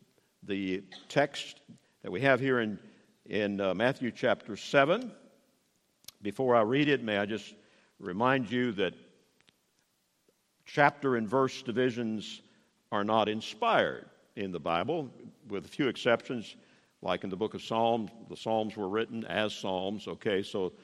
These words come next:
the chapter divisions and most of the verse divisions are certainly the way they were from the beginning in the original manuscripts. But though chapter and verse divisions are not inspired, they are certainly most helpful.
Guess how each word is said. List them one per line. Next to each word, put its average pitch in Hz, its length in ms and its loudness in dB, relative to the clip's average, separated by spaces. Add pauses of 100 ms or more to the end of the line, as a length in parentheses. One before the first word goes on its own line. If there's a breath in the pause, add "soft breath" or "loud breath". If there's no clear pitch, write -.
(240 soft breath)
the 101 80 -12
chapter 110 480 0
divisions 104 500 -4
and 101 100 -4
most 104 280 -4
of 90 60 -6
the 85 100 -6
verse 101 320 -4
divisions 90 420 -8
are 82 240 -4 (380 soft breath)
certainly 123 300 -2
the 110 80 0
way 120 120 4
they 110 220 4 (880 loud breath)
were 117 180 2
from 113 220 -4
the 98 80 -2
beginning 120 380 0
in 104 100 0
the 107 160 -8
original 110 360 -2
manuscripts. 117 720 -2 (720 soft breath)
But 139 120 4
though 202 400 8
chapter 254 280 4
and 180 60 2
verse 220 220 4
divisions 160 360 2
are 139 80 4
not 143 220 6
inspired, 147 800 4 (600)
they 170 200 4
are 156 100 6
certainly 170 880 2 (580)
most 165 440 2 (160)
helpful. 131 600 4